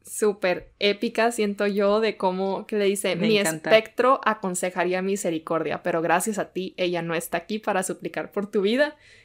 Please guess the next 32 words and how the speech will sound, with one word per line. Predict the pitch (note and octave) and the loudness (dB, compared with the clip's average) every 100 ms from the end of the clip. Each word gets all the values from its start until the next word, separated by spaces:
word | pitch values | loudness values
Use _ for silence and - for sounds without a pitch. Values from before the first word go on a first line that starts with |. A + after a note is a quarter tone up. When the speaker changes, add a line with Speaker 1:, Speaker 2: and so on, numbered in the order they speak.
| _ - | _ -12
Speaker 1:
Y | D#3 | -12
¡pum! | - A#3+ C#4+ F3 F#3 _ _ _ _ | 4 6 6 4 -4 _ _ _ _
Omen | - G3+ G#3+ G#3+ G#3+ G#3+ - | 2 2 2 -2 -4 -6 0
al | F3 F3 F3 | 2 2 0
mar. | F3+ F#3+ G3 F3+ - - - _ - | 0 2 4 2 -4 -20 -20 _ 0
Wylan, | A#3+ A3+ A3+ C4 C#4+ - _ | 12 12 12 10 8 0 _
<laughs> | D#4 D5 C5 F#4+ - | 4 8 12 12 12
Wylan | D4 B3+ C4+ D4+ | 10 10 8 6
así | D4 B3+ | 4 2
de | B3+ | 0
que, | A#3+ | 2
"No, | D4 E4+ | 6 6
¿por | C#4 | 6
qué? | - D4+ D#4+ D#4+ | 2 4 4 2
Si | C4+ | 0
ya | C#4 | 0
te | C4 | 0
dijo | C4+ C#4 C#4 | 0 -2 -4
que | |
lo | B3 | -4
que | A#3 | -4
quería | C4 A#3 | -2 -2
saber, | - B3 A#3+ | 0 2 2
etcétera", | A#3+ B3 A#3 G#3 | 0 -2 -2 -2
¿no? | G3+ - A#3+ | -4 -6 -8
La | - - A#3 | -12 -4 0
verdad | A3 B3 | 0 0
es | |
que | D4 | -4
se | D4 | -6
lo | A#3+ | -2
merecía. | F#3 F3+ - | 0 0 -4